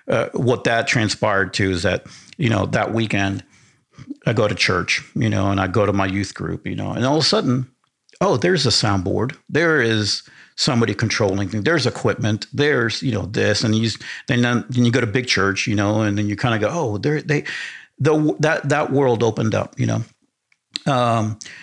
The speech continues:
and, and so it, that was, that's, that's the earliest I can say, you know, back at fourteen, thirteen, fourteen years old, where I,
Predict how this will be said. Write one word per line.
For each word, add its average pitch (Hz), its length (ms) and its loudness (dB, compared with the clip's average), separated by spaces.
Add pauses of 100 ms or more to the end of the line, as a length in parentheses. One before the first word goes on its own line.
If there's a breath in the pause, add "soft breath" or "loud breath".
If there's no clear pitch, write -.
(200 loud breath)
and, 143 500 2 (220)
and 135 160 4
so 143 500 4
it, 143 280 -2 (1040)
that 135 240 0
was, 156 180 2
that's, - 400 -2
that's 147 300 -2
the - 100 -4
earliest 131 400 2
I 120 80 2
can 110 180 -2
say, 110 320 2
you 104 160 -2
know, 104 160 0
back 98 320 -2
at 101 120 -8 (100)
fourteen, 104 520 0
thirteen, 107 280 0
fourteen 110 300 -2
years 101 240 -4
old, 101 180 -2
where 95 180 2
I, 92 220 0